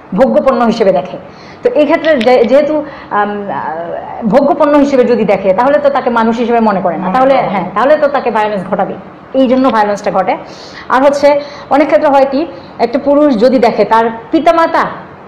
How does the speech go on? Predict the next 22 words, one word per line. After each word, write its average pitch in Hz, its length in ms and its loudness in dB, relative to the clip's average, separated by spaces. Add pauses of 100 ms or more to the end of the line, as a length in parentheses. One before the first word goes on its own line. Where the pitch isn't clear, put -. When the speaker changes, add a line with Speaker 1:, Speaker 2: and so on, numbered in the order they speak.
(280)
Speaker 1:
অর্থাৎ 247 320 -2
তার 269 160 0
পিতা 320 220 0
যদি 349 200 0
তার 285 140 0
মাতাকে 240 340 0
সবসময় 233 360 -2
মারধর 220 340 2
করে, 180 240 0
সে 233 180 4
এটা 233 140 2
দেখেই 220 260 2
বড় 196 200 2
হবে, 180 220 -2
যে 208 100 -6
সে 226 100 -8
মনে 269 180 2
করবে 285 160 2
এটাই 277 180 2
স্বাভাবিক, 180 340 -4 (420)
এটা 254 100 2
যে 277 100 2